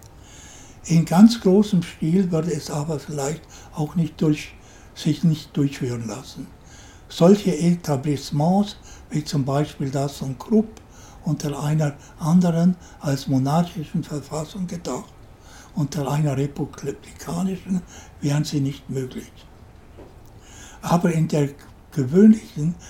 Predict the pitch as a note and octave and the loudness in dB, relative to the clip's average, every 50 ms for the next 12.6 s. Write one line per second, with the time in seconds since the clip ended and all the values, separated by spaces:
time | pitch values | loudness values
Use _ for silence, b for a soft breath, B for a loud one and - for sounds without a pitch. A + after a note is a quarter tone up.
0 | B B - - D#3 D#3+ F#3+ G#3 - F3+ C#3 C#3 D#3 E3+ - - D3+ C#3+ C#3+ C#3+ | B B -6 0 2 4 4 4 2 2 2 2 0 0 -4 -4 -4 -4 -6 -6
1 | - D#3 D3 D3+ D#3 G3 F3 E3+ - D3+ C#3 C#3 - - E3 D3 D3+ E3+ F#3+ F3+ | -6 -6 -6 -4 -4 -4 -6 -6 -6 -10 -10 -10 -12 -8 -6 -4 -4 -2 -4 -4
2 | - B B B B B B - D3 D#3 F3+ F3 - D#3+ - - - C#3 C#3+ E3 | -6 B B B B B B -4 -2 -2 0 0 -2 -4 -6 -4 -4 -2 -2 -2
3 | E3+ - F3 D3+ C#3 C3 C3 D3+ F3 G#3 G3+ - - B B B B B B B | -2 -4 -6 -6 -4 -2 0 2 2 0 0 -2 -10 B B B B B B B
4 | B - - D#3 D3+ D#3 F3 F3+ E3 D3+ - - - - - - C#3+ C#3 D#3 E3+ | B -8 -2 2 4 6 6 6 4 2 -2 -10 -16 -18 -10 -6 -2 0 0 0
5 | D#3 D3+ D3+ D#3+ E3+ E3+ - F3+ F3 F3 B B B B B - - - E3 D#3+ | 0 0 0 0 0 0 0 0 -2 -2 B B B B B -10 -6 -6 -4 -2
6 | D3 C#3+ D#3 D3+ C#3+ B2+ - E3 E3 - - F3 D#3 D3+ D#3+ C#3+ - - - - | -2 0 2 2 0 0 0 -2 -2 -2 -2 -2 -2 -2 -2 -4 -6 -8 -6 -6
7 | D3 A#2+ - - - D3 D#3+ F3+ - - - - F#3+ F3 D#3+ D#3 D#3 D#3+ F3+ F3 | -6 -8 -6 -6 -2 0 0 0 -2 -4 -6 -4 -4 -2 -2 -2 -4 -4 -6 -8
8 | - - B B B B B B - D#3+ C#3+ B2+ C#3+ D#3+ E3 E3 - - E3+ D#3+ | -12 -18 B B B B B B -4 -2 0 0 2 0 0 -2 -2 -2 -4 -4
9 | B B B B B B - G3+ G#3 G#3 - E3+ E3 D#3 D3+ - - - - D3+ | B B B B B B 4 4 4 6 4 2 0 0 -2 -4 -10 -12 -6 -4
10 | D3 C#3 C#3+ - - A#2 C3+ C3+ C3+ - - - C#3 B2+ - - B2+ C3+ D3 - | -4 -4 -4 -4 -4 -4 -4 -4 -6 -8 -12 -14 -14 -14 -12 -10 -10 -10 -12 -14
11 | - - - - - - B B B B B B B B B E3 C#3+ C#3 E3 D#3 | -18 -20 -20 -20 -20 -20 B B B B B B B B B -4 -2 -2 -2 -4
12 | - - - F3 F3 F#3+ F#3 C#3+ D#3 F3 F#3 | -4 -2 2 4 4 4 4 2 0 0 -2